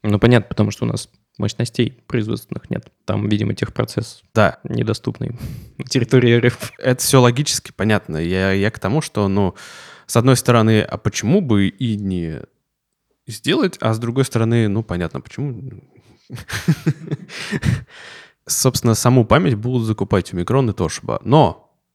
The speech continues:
Speaker 2: собирать будут в России. <laughs> Так что на них можно будет, как Apple шильдик наделать, типа, designed by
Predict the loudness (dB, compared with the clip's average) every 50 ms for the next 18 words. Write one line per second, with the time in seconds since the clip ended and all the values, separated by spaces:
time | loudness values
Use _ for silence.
0 | _ _ _ _ _ -18 -10 -8 -6 -4 -2 -2 0 0 -2 0 0 0 2 2
1 | 0 0 -4 -4 -4 -2 -4 -4 -4 -6 -6 -8 -10 -14 -20 -20 -18 -8 -2 -2
2 | -2 -2 -2 -2 0 2 2 2 0 -2 -2 -2 -2 -2 0 0 0 0 2 2
3 | 2 2 4 2 0 0 0 -4 -16 -16 -16 -16 -14 -12 -4 0 2 2 2 2
4 | -2 -2 0 0 0 0 0 -2 -4 -4 -4 -2 0 0 0 0 0 -2 0 0
5 | 0 0 0 -4 -6 -10 -12 -6 -6 -8 -6 -4 -4 -4 -2 -2 -4 -4 -6 -10
6 | -12 -10 -6 -4 -4 -4 -4 -6 -8